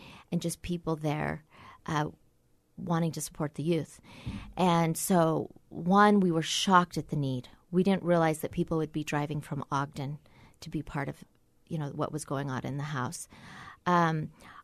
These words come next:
I truthfully thought, "Well, this is just going to be a place where people come and they have cookies and we do homework and hang out." But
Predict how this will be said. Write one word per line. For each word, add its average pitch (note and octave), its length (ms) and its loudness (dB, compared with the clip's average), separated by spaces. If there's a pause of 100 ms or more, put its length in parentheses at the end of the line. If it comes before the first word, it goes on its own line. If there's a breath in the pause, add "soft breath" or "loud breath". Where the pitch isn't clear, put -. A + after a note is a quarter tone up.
(160)
I G#3+ 200 8
truthfully D#3+ 640 0
thought, C#3+ 320 2
"Well, F3 120 4
this G#3+ 220 2
is G#3 120 0
just E3+ 200 -4
going D#3 280 -4
to D3+ 60 -10
be D3 120 -2
a D3+ 40 0
place D3+ 360 -8
where D3 80 -4
people E3 260 -4
come F#3+ 220 0
and G3 80 2
they G3 60 4
have A3 120 0
cookies G3 540 0
and F3 100 0
we F3+ 80 0
do G#3 140 0
homework G#3 500 0
and F3 180 0 (440 loud breath)
hang G#3+ 260 2
out." G#3 460 4 (420 loud breath)
But F#3 420 6